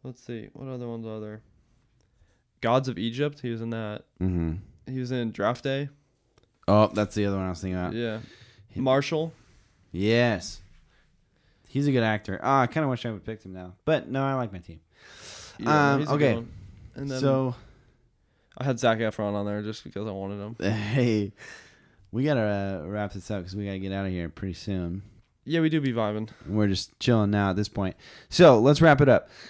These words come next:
Speaker 2: Uh, our teams are, I drafted first, I'll say mine. I got Tom Hanks, Leonardo DiCaprio, Denzel, Jim Carrey, Will Smith, Russell Crowe. Ben got Harrison Ford, Morgan Freeman, Will Ferrell, Keanu Reeves, Robert Downey Junior, and Robin Williams.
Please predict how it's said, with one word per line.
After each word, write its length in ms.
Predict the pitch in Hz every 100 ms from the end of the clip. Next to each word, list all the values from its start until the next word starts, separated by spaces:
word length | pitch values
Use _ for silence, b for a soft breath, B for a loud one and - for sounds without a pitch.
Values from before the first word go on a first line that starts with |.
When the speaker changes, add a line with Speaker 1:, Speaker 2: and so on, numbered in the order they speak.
| B -
Speaker 2:
Uh, 40 | 117 110
our 80 | 120
teams 380 | - 156 151 -
are, 560 | 117 120 113 113 135 -
I 140 | 113
drafted 320 | 120 120 104
first, 240 | - 127 -
I'll 80 |
say 140 | 110 123
mine. 240 | 120 117
I 100 | 80
got 320 | 107 113 107 -
Tom 280 | - 123
Hanks, 420 | 113 110 110 107 -
Leonardo 540 | 92 107 117 110 110
DiCaprio, 840 | 104 104 110 101 - 98 95 95 92 B B B B _
Denzel, 920 | - 117 113 110 107 101 98 95 101
Jim 300 | 90 113 120
Carrey, 420 | 120 113 107 101 98
Will 220 | 107 117
Smith, 480 | - 107 98 92 -
Russell 320 | - 104 - 104
Crowe. 340 | - 87 85
Ben 300 | 87 107 110
got 180 | 110 -
Harrison 380 | 104 107 117 117
Ford, 280 | 117 107
Morgan 300 | 104 107 107
Freeman, 460 | 104 101 98 98 92
Will 160 | 98 107
Ferrell, 360 | - 101 101
Keanu 380 | 98 95 98 98
Reeves, 320 | 98 95 85
Robert 240 | 98 101 87
Downey 240 | 95 92
Junior, 280 | 85 87 78
and 100 | 78
Robin 280 | 78 78 82
Williams. 460 | 80 - 50 -